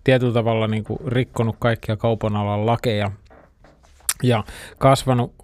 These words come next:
hurjaa tahtia, ja semmoinen ikuinen pohdinta on ollut, että no,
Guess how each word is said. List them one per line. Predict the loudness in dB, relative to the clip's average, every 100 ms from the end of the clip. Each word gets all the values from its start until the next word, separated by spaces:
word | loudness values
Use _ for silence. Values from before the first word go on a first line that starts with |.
| 2
hurjaa | 6 6 6 4
tahtia, | 4 2 0 -2 0 0
ja | 0 -2 -4
semmoinen | -4 -2 -2 -2
ikuinen | -2 2 2 4 2
pohdinta | 2 2 2 0 0 0
on | 0
ollut, | 0 0 0
että | -2 -2 -2
no, | -2